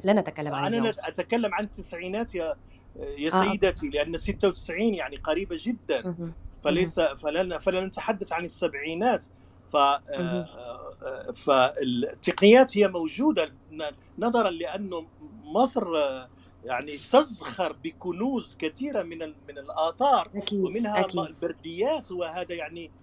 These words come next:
Speaker 2: آه، من صميم عملهم وتخصصهم. لكن الإشكالية إنه ما عندهم تخصص فيما هي، آه، في، آه، مادة الباليوغرافيا،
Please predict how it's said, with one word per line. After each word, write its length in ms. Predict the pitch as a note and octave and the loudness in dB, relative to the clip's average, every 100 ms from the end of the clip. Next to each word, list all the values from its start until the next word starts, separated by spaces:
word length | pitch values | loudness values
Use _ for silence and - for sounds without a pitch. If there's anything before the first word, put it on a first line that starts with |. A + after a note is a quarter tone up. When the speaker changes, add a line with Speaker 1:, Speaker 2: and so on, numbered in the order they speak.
| - - | -20 -16
Speaker 2:
آه، 80 | C#3+ | -14
من 240 | D#3 E3+ E3+ | -10 -10 -10
صميم 760 | - F3+ F3+ A#3+ F4 D#4 G3 | 4 4 6 6 8 6 2
عملهم 840 | C3+ D3 F#3 A#3+ B3+ F3 F3+ G3+ G#3+ | 0 -2 0 0 0 -2 -4 -4 -4
وتخصصهم. 920 | F#3+ F#3 - G3 - D#4+ - E3+ A#2+ - - - - | -6 -6 -6 -8 -6 -8 -6 -10 -10 -14 -20 -20 -4
لكن 360 | F3+ A#3 A#3+ | -2 -2 -2
الإشكالية 800 | F#3+ - E3 - G3 G3 A3+ D4 A3 | -6 -10 -14 -6 0 0 0 0 0
إنه 120 | G3+ | 0
ما 120 | G#3+ | -2
عندهم 320 | A3+ C#4 B3 | -2 -2 -2
تخصص 800 | A#3+ - - C#4 - C4+ B3+ - - - - | -4 -8 -2 -4 -2 -6 -6 -14 -20 -20 -10
فيما 360 | G#3+ G#3+ G3+ G3 | -6 0 0 0
هي، 180 | G#3 | 0
آه، 160 | F#3 E3+ D3 C#3 B2 | -2 -2 -8 -14 -10
في، 240 | F3+ E3 D#3 | -6 -4 -4
آه، 160 | C#3+ C3+ C3+ | -6 -8 -2
مادة 380 | D#3+ B3 A#3+ G#3+ | 6 6 6 4
الباليوغرافيا، 1000 | F#3 - G3 G#3+ F#3+ E3 G3 G3+ A3 A3 | 2 2 2 4 0 2 0 0 2 2